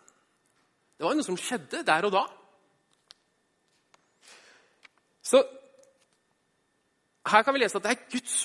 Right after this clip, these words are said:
åpenbaring, altså Guds verk i Petrus. Det er sånn at Jesus,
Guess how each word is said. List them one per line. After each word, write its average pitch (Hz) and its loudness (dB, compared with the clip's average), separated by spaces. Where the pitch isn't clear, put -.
åpenbaring, 202 2
altså 214 -6
Guds - 0
verk 185 -2
i 180 -6
Petrus. - -8
Det 226 8
er 330 8
sånn 247 2
at 302 6
Jesus, 214 4